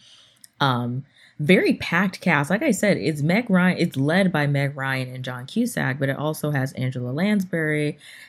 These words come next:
uh, Christopher Lloyd, Kelsey Grammer, a young Kirsten Dunst.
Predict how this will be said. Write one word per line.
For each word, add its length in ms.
uh, 160
Christopher 440
Lloyd, 600
Kelsey 340
Grammer, 880
a 140
young 600
Kirsten 720
Dunst. 880